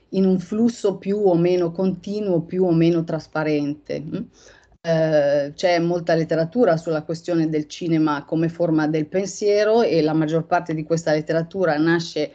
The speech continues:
dal concetto, insomma, eh, prende le mosse dall'idea del montaggio come strumento linguistico fondamentale del cinema, e naturalmente possiamo dire che è lo strumento chiave del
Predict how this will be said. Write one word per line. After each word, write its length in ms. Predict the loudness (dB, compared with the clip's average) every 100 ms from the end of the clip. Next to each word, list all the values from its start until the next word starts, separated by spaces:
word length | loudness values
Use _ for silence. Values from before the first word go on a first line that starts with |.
| -14 -20 _
dal 460 | 0 2 4 2 -2
concetto, 800 | -4 -2 -2 -2 -4 -4 -4
insomma, 560 | -6 -4 -4 -4 -10 -12
eh, 80 | -12 -12 -10
prende 300 | -4 0 2
le 140 | 0 0
mosse 300 | -2 -4 -4
dall'idea 380 | -2 -2 0 0
del 140 | 0
montaggio 800 | -2 -4 -2 -2 -2 -2 -10 -10
come 200 | -6 -6
strumento 720 | -4 -4 -2 -2 -4 -6 -4
linguistico 560 | -2 -2 -2 -4 -8
fondamentale 640 | -2 0 0 0 0 0 0
del 160 | -2 -6
cinema, 540 | -8 -6 -4 -4 -4 -8 -20 _
e 80 | 0
naturalmente 800 | 2 2 2 2 0 0 -2 -2 -6 _
possiamo 360 | -10 -4 -2 -2
dire 300 | 0 0 0
che 180 | 0 -2
è 40 |
lo 60 | -2
strumento 500 | -6 -2 -2 -2 -4
chiave 580 | -2 -2 0 -2 -4 -6
del 540 | -2 -2 -2 -4 -8